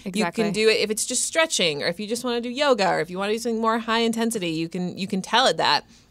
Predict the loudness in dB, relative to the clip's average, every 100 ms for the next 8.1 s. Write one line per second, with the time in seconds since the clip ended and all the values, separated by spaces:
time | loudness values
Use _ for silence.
0 | 0 2 4 2 2 4 4 4 0 0
1 | -2 -2 0 2 4 4 4 4 0 -2
2 | -2 2 2 2 0 -2 -2 0 2 0
3 | 0 0 2 2 2 0 -4 -8 -16 -14
4 | -6 -4 -2 -2 -2 -6 -6 -8 -6 -6
5 | -4 -2 -2 -4 -4 2 4 6 4 4
6 | 4 2 4 4 2 -4 _ _ _ _
7 | -2 0 0 0 2 2 0 -2 -4 -4